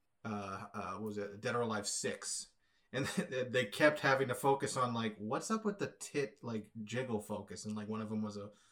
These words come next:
female that was doing the reacting, and she's like, "Yeah, well, we know who the target audience is for this type of game." Like, she,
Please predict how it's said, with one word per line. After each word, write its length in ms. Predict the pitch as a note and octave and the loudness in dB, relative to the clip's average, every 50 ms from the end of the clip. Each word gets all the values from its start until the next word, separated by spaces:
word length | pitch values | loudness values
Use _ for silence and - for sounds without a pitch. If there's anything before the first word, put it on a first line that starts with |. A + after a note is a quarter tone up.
| _ _ | _ _
female 500 | - - - C3 B2+ B2+ B2+ B2+ B2 B2 | -12 -8 -4 -2 -2 0 0 2 2 2
that 140 | B2 B2 A#2+ | 2 2 2
was 120 | A#2 A2+ A2 | 2 0 -2
doing 280 | A#2 B2 A#2+ A#2+ A#2 | -2 -2 -2 -2 -2
the 80 | A#2 A2 | -2 -2
reacting, 500 | A#2 A#2 A2+ A#2 A#2 A2 - B2+ A#2+ A#2+ | -2 0 0 0 -2 -2 -2 -4 -2 -2
and 100 | A2 G#2+ | -2 -2
she's 200 | - A#2 G#2+ A2+ | -2 -4 -4 -2
like, 180 | A2+ A2 G#2+ _ _ _ _ - - | -2 -4 -6 _ _ _ _ -10 -2
"Yeah, 180 | B2+ D3 D3+ | 2 4 4
well, 200 | C3+ C3+ C3 B2+ | 4 4 2 2
we 100 | C3+ C#3+ | 2 2
know 140 | C#3 C#3 C3 | 2 2 2
who 140 | B2 C#3 C3+ | 2 2 0
the 80 | B2+ | 0
target 340 | G#2+ - C3 B2+ A#2 A#2 A2+ | 0 2 2 2 2 2 2
audience 380 | A2+ A#2 A2+ G#2+ G#2 G2+ - - | 2 2 2 0 0 -2 -2 -4
is 160 | G#2+ G2+ - | -4 -4 -4
for 100 | - G#2 | -6 -4
this 160 | G#2 G#2 G#2 | -4 -4 -6
type 260 | - G#2+ G2+ G2+ G2+ | -6 -6 -6 -6 -8
of 100 | - G2+ | -10 -12
game." 340 | G2 E2+ - - G#2+ A#2 A2+ _ _ _ _ _ _ - | -12 -10 -10 -12 -14 -16 -20 _ _ _ _ _ _ -4
Like, 140 | - A2 G#2+ | -4 -2 -2
she, 460 | - - - C#3 C#3 C#3 C3+ G#2+ - | 0 0 2 2 2 2 0 -2 -8